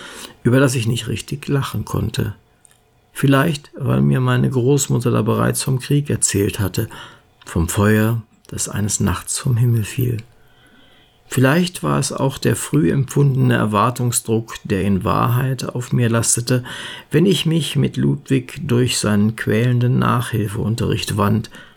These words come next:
Und vielleicht bangte ich so mit ihm um die geliebte Fanny Moser und ihre roten Zöpfe, weil etwas in mir vorausahnte,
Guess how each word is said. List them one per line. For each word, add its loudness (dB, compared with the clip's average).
Und 2
vielleicht -2
bangte 0
ich -2
so 2
mit 2
ihm 0
um 2
die -2
geliebte 0
Fanny 0
Moser 4
und -2
ihre 2
roten -2
Zöpfe, -2
weil 2
etwas 0
in 4
mir 4
vorausahnte, 0